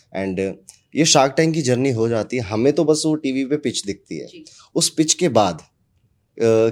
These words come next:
Speaker 1: आपसे, आपको कॉल आता है अमन गुप्ता का कि आइए मिलते हैं, बैठते हैं चाय पे, या फिर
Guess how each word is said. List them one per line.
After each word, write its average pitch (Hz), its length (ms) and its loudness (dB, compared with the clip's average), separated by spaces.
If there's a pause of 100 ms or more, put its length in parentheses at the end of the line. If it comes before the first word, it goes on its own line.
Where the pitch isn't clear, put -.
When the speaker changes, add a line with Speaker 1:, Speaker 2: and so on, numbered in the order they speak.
(260)
Speaker 1:
आपसे, 127 340 4
आपको 127 300 0
कॉल 110 280 4
आता 110 220 0
है 107 160 0
अमन 101 240 -4
गुप्ता 98 280 -6
का 92 180 -6
कि 90 240 -12
आइए 95 300 -6
मिलते 92 300 -10
हैं, 92 100 -10
बैठते 87 280 -10
हैं 92 80 -8
चाय 87 200 -8
पे, 85 220 -16 (440)
या 107 100 -2
फिर 120 260 -6